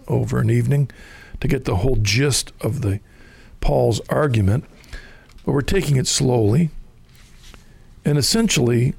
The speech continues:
uh, this first part of Romans emphasizes that God so loved the world that he not only revealed himself to mankind,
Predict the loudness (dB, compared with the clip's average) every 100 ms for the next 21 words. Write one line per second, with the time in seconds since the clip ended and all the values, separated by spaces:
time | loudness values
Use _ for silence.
0 | -4 -2 0 0 0 -2 -2 -4 -4 -2
1 | -2 0 0 0 -2 -6 -4 -2 0 0
2 | 0 0 -2 -4 -10 -2 -2 0 -2 0
3 | 0 0 -2 -2 -2 -2 0 0 0 0
4 | -2 -4 -2 0 0 -2 -6 -10 -20 -20
5 | -20 -20 -20 -20 -20 -20 -20 -20 -14 -4
6 | 0 2 2 2 2 2 2 2 0 0
7 | 2 2 2 0 0 0 -2 0 0 2
8 | 0 0 0 0 -2